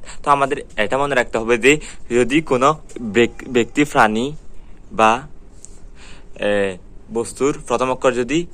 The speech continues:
ভাওয়েল হয়, আমরা জানি ভাওয়েল পাঁচটা, এ, আই, ই, ও, ইউ।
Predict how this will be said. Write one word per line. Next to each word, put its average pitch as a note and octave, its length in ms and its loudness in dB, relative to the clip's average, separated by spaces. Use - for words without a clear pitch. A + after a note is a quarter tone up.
ভাওয়েল A#2+ 340 8
হয়, A2 140 0
আমরা A2 200 2
জানি A#2 180 0
ভাওয়েল A#2+ 380 2
পাঁচটা, B2 520 2
এ, G#2+ 320 2
আই, A2+ 460 4
ই, A2+ 340 -4
ও, A2+ 400 2
ইউ। G2 260 -4